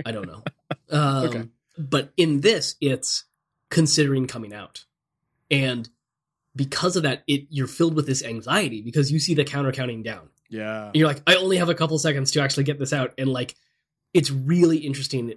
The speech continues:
Speaker 1: that the anxiety of the player character about coming out,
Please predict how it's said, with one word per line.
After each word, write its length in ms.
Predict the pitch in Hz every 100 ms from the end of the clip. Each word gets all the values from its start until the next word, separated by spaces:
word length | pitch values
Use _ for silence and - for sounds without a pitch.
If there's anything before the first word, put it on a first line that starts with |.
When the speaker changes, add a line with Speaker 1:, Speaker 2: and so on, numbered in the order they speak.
| -
Speaker 1:
that 240 | 127 - _ -
the 260 | 139 139
anxiety 640 | 120 123 117 117 131 131 127
of 220 | 113 107
the 400 | 107 104 101 - _ _ _ _ _ _
player 260 | 143 127 113
character 640 | - 190 170 117 104 - -
about 360 | 110 113 113
coming 280 | - 110 107
out, 280 | 104 95